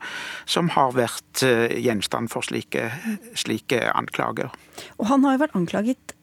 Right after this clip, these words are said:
Speaker 2: i lang tid. Hvordan kunne paven ta sjansen på å gi ham en så sentral posisjon når han visste om dette?
Speaker 1: Ja, det er jo et godt spørsmål. Det burde han selvfølgelig aldri ha gjort, eh, og dette er vel kanskje et, eh,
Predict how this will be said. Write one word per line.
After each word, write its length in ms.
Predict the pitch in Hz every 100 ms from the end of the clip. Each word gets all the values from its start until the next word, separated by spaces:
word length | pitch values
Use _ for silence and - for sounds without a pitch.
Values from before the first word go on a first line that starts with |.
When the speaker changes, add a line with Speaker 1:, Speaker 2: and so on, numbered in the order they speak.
| _
Speaker 2:
i 140 | 262 233
lang 200 | 202 294
tid. 260 | - 349
Hvordan 440 | 277 208 208 262 285
kunne 220 | 302 262
paven 340 | - 294 175
ta 140 | 170 254
sjansen 460 | - 240 185 196
på 100 | 190
å 20 | 214
gi 140 | 202
ham 240 | 185 170
en 100 | 208
så 320 | 214 - 185 170
sentral 400 | 220 214 170 156
posisjon 560 | - 180 214 175 175
når 80 | 202
han 160 | 208 240
visste 280 | - - 165
om 160 | 160
dette? 260 | 185 - - - _ - - - - _ -
Speaker 1:
Ja, 220 | 165 143 117
det 80 |
er 80 | 135
jo 60 | 139
et 80 | -
godt 160 | 131
spørsmål. 380 | - 139 - -
Det 80 | 127 123
burde 200 | 120 131
han 80 |
selvfølgelig 480 | 131 131 123 117 120
aldri 300 | 110 107 131
ha 80 | 120
gjort, 540 | 123 170 190 - - 131
eh, 400 | 117 120 120 127
og 160 | 113
dette 320 | 110 113 - 135
er 160 | 113
vel 160 | 113 120
kanskje 480 | 110 98 - - 120
et, 1600 | 120 120 117 113 117 120 127 - - - - - - _ - 123
eh, 640 | 117 117 113 113 113